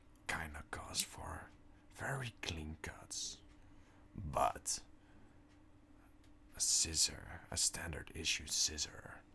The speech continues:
might cause some significantly more pain. So, you think you still don't remember?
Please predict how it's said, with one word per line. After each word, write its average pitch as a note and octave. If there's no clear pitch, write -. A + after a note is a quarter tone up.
might D2+
cause -
some D#2+
significantly D2
more C#2
pain. A1
So, -
you D2+
think D2+
you -
still -
don't D#2
remember? -